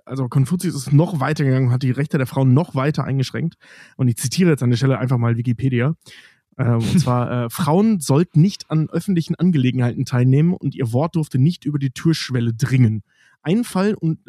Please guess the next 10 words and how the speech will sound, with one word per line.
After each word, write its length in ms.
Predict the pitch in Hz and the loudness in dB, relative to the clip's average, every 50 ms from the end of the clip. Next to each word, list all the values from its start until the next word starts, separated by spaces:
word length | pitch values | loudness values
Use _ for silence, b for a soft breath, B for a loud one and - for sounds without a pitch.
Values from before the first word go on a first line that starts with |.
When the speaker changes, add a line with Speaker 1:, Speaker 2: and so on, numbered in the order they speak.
| - - _ _ _ _ _ - | -20 -20 _ _ _ _ _ -6
Speaker 1:
also 160 | 131 117 120 | -6 -4 -4
Einfalt 600 | - 131 185 240 - - - - 160 202 247 - - | -4 -2 -2 -2 -2 -4 -4 -2 -2 0 -2 -4 -4
und 240 | - 151 131 120 - | -4 -4 -4 0 2
Bildungslosigkeit 1040 | 156 202 220 185 156 135 - - 135 131 131 123 131 117 - - - 127 156 156 | 2 2 4 2 0 0 0 0 0 0 0 0 -2 -4 -4 -4 -4 -4 -4 -2
seien 220 | 143 135 127 135 135 | -2 0 0 0 -2
Ideal 540 | - 196 180 190 160 143 135 143 160 185 190 | -2 -2 0 2 2 2 2 0 0 -2 -2
und 320 | - 147 139 131 - - | -2 -2 -4 -4 -6 -12
Tugend 340 | - - 190 185 170 165 - | -2 -2 0 2 2 0 0
der 140 | 165 143 123 | 0 0 2
Hausfrau. 560 | 131 131 123 - - - - 95 95 98 98 | 0 0 0 -2 -6 -12 -12 -10 -10 -10 -10